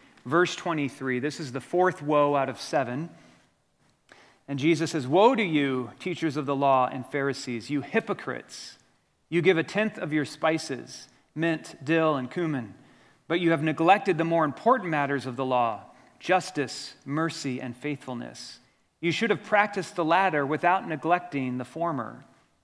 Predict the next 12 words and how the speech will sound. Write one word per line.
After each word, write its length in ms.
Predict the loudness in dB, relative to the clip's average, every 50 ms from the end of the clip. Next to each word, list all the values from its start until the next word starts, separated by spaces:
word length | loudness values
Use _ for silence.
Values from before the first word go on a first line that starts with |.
| _ _ _ _ _ _ _
You 140 | -2 -2 0
blind 480 | 4 4 4 6 4 2 2 2 4
guides, 500 | 6 6 6 6 4 2 0 0 -2 -2
you 80 | -2 -2
strain 400 | -2 -4 -4 -4 -2 -2 0 0
out 240 | 2 2 0 0 0
a 60 | -4
gnat, 440 | -2 -2 0 0 0 -2 -4 -8 -16 -20 -20 _ _ _ _ _ _ _ _ _ _ _ _ _ _ _ _
but 100 | -12 -10
swallow 760 | -10 -10 -10 -4 2 4 6 6 6 4 2 0 -2 -4 -8 -12 -18 -18 _
a 60 | -16
camel." 500 | -12 -8 -4 -4 -2 -2 -2 -4 -6 -10